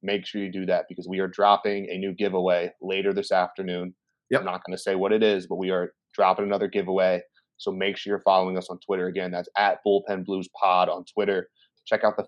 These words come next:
Speaker 1: Facebook page as well. Uh, that's facebook dot com slash Bullpen Blues Podcast. We post the episodes, we post content there as well. Um, and stay tuned.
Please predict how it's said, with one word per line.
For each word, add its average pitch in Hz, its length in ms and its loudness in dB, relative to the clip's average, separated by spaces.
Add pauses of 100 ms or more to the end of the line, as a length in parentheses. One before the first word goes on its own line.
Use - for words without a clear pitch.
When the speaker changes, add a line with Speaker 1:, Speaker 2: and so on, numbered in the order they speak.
Speaker 1:
Facebook 101 380 0
page 95 220 -2
as 87 100 -14
well. 92 440 4
Uh, 85 60 0
that's 90 260 -4
facebook 92 300 -2
dot 90 240 0
com 90 180 -4
slash 95 360 2 (100)
Bullpen 90 300 -6
Blues 92 240 -10
Podcast. 90 400 0 (640)
We 104 60 -8
post 95 280 -2
the 101 80 0
episodes, 92 460 -2
we 90 60 -6
post 92 260 -4
content 90 340 -8
there 90 160 0
as 90 140 -6
well. 98 320 4 (120)
Um, 95 280 0
and 92 100 -8
stay 120 200 0
tuned. 131 320 4